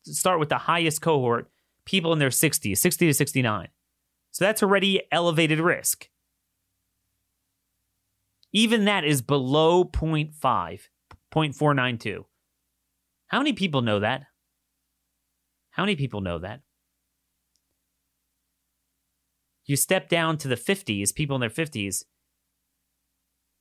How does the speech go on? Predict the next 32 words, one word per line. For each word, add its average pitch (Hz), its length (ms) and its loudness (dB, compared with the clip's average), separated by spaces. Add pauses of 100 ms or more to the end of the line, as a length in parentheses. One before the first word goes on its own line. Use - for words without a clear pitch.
(140)
it 143 120 -2
gets 143 360 -2
to 120 560 0 (1120)
point 165 360 -2
one. 110 420 -2 (500)
One-fourth 135 480 0
of 98 80 -10
that. 78 240 -10 (760)
Steep 165 320 -2
gradient 110 480 -4
there. 87 300 -12 (1400)
And 185 120 0
likewise, 180 420 2
I 143 60 4
would 135 140 2
bet 160 120 0
in 139 80 -4
the 127 80 0
seventies 120 540 0
isn't 123 280 -6
a 120 60 -10
steep 127 280 -2
gradient. 120 320 0
It's 127 60 -8
probably 127 260 0
one 113 220 0
point 113 260 -4
five 101 280 -2
or 104 80 -6
something. 110 460 -8 (1800)
But, 190 80 0
like, 214 180 -2